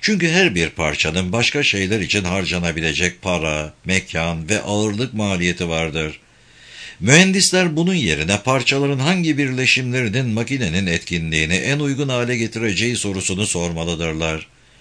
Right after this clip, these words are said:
Aynı mantık kullanılacak olursa evrim hayvanın bütününden bağımsız olarak tek bir özellikte gelişme sağlamaz.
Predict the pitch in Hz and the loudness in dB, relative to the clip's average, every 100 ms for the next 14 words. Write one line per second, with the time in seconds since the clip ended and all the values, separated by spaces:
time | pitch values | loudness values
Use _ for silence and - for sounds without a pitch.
0 | - - - - - - 175 190 190 170 | -20 -20 -20 -20 -4 4 6 6 4 4
1 | 160 185 180 156 147 143 143 135 147 107 | 2 -2 -2 0 2 2 2 2 0 0
2 | 92 98 127 - 80 90 - - 113 143 | 0 2 2 2 2 0 -4 -6 6 6
3 | 135 156 151 139 143 139 151 147 120 - | 6 2 2 2 2 0 0 -2 -2 -2
4 | 139 135 127 139 123 127 127 117 135 95 | -2 -2 0 0 0 -2 -2 -2 -2 -2
5 | 76 78 92 - 151 151 139 127 104 123 | 0 0 0 2 2 2 -2 0 0 0
6 | 131 117 127 - 127 101 104 104 - 98 | 0 0 -2 -2 -2 0 2 2 2 0
7 | - 82 78 76 76 71 - | 0 0 -2 -2 -2 -4 -6